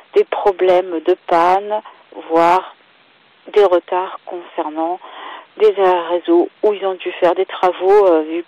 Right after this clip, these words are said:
qu'il y a eu des problèmes, euh, sur Boissy hier. Donc ça a fait qu'il y a eu des interruptions ou des retards pour les usagers. Donc en tout cas,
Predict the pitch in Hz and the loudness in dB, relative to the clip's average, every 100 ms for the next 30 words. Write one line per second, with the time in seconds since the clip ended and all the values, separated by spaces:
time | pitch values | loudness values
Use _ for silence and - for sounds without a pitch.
0 | - 175 170 160 - - 160 165 175 180 | 0 0 0 -4 -10 -8 -6 -2 -2 -2
1 | 156 147 - 175 160 170 165 - - 180 | -6 -6 -8 -12 -10 -8 -8 -10 -14 -14
2 | - 170 143 131 - - - - - - | -12 -6 -4 -4 -10 -16 -14 -14 -18 -20
3 | - 175 - 165 156 - 175 - 156 147 | -10 -10 -2 -2 -2 -6 -8 -6 -8 -4
4 | 151 151 156 160 - 156 - - 160 180 | -4 -4 -12 -16 -12 -12 -10 -12 -10 -12
5 | - 190 208 190 185 190 196 - 180 170 | -10 -2 0 0 -4 -4 -6 -6 -6 -6
6 | 170 170 160 - - _ - - - - | -14 -8 -6 -6 -8 _ -20 -20 -20 -18
7 | - 466 - - - 440 - 466 - 415 | 2 2 2 -6 -4 -4 -2 -6 0 0